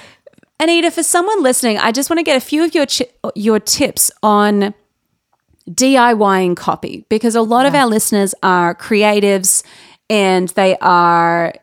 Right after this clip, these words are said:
Speaker 1: in the startup phase and wanting to D I Y as much as possible before potentially engaging in outsourcing. So for someone listening, and I know that you have so many templates, and I, I want you to share about those because they're gonna help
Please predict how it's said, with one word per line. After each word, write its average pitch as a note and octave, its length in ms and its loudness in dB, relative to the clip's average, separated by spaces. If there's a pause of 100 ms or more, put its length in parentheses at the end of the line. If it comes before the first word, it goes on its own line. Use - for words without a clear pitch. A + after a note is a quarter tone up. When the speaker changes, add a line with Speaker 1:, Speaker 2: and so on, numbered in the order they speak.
Speaker 1:
in A#3+ 240 0
the A3+ 60 2
startup F3+ 500 0
phase E3 520 -4
and F#3 280 -4
wanting G3+ 240 2
to F#3+ 120 -2
D F3 240 -2
I E3 180 0
Y E3 280 -2
as E3 220 -4
much - 180 -4
as E3 80 -4
possible E3 500 -4
before F3+ 840 -2 (460)
potentially F3+ 520 -4
engaging E3 560 -2
in D3+ 120 -4
outsourcing. - 680 -8 (680)
So C4 480 2 (840)
for - 220 -2
someone E4 400 0
listening, G3 600 -4
and G#3+ 120 0
I G#3+ 80 2
know A3+ 160 2
that B3 80 0
you B3 80 0
have G#3+ 160 0
so G3 160 0
many F#3 160 0
templates, F3 460 -4
and F3+ 80 0
I, E3+ 160 -2
I F3 80 -2
want F3 180 -2
you F3 60 -4
to F3+ 80 -2
share E3 180 -2
about D#3+ 220 -4
those D#3+ 180 -4
because F3 260 -10
they're E3 120 -2
gonna E3 160 -2
help - 360 -8